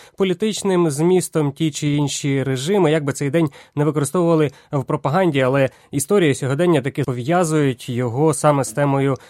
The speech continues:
захисту прав трудящих, найманих працівників.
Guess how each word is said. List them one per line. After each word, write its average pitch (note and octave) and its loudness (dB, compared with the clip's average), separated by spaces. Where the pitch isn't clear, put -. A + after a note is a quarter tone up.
захисту C#3+ -2
прав C#3+ 2
трудящих, C#3+ -4
найманих C3 -2
працівників. C3 -4